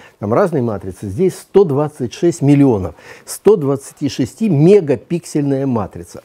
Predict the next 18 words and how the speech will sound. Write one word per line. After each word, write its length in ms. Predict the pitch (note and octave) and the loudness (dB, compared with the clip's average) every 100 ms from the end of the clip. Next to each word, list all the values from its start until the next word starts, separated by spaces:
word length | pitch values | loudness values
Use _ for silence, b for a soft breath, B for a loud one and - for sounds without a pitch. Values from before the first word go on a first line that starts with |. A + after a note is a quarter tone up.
| _ | _
Очень-очень 840 | - A#3 F3+ - B2 A#2+ - A2 F#2+ | 4 6 6 2 -2 -2 -2 -6 -4
точно. 260 | G#2+ F2 - | -4 -4 -8
То 60 | |
есть, 100 | B2+ | -8
если 180 | C3+ D3 | -6 -4
я 60 | C3+ | -4
смотрю 440 | - D3+ D3+ C#3+ | -2 -2 0 -2
сейчас 460 | A2+ B2 - A#2+ - | -2 -8 -2 -2 -2
вот 160 | A#2+ A#2 | -4 -2
на 100 | B2+ | -2
этот 300 | G#2 A2 G#2 | 0 -2 0
зал, 300 | G3+ C4 B3+ B B B - | 2 2 -2 B B B 0
он 180 | D#3 | 2
разложен 600 | C#3+ C#3 D#3 B3 G#3 C#3+ A2 | 4 2 0 -2 0 -2 0
до 100 | C3+ | 2
мельчайших 760 | D3+ C#3+ - A#3+ A3 - E3 | 2 0 0 2 2 0 -2
таких 340 | E3 D#3 E3 - | -2 -2 -6 -6
песчинок. 720 | E3+ D#3+ - E3+ G#2 E2 | -4 -4 -2 -2 -2 -6